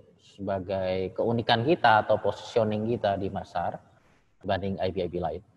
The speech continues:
kita bisa memposisikan diri sebagai edukator gitu. Dia mengajari analisa,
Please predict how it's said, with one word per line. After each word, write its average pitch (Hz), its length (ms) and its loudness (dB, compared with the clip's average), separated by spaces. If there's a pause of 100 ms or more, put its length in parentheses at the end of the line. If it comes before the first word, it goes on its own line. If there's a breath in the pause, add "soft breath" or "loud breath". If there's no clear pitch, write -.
(300)
kita - 160 -4
bisa 107 240 -4
memposisikan 98 560 -6
diri 90 160 -4
sebagai 87 320 -6
edukator - 600 -10 (440)
gitu. 55 640 -14
Dia 87 200 -8
mengajari 82 480 -10
analisa, 101 640 2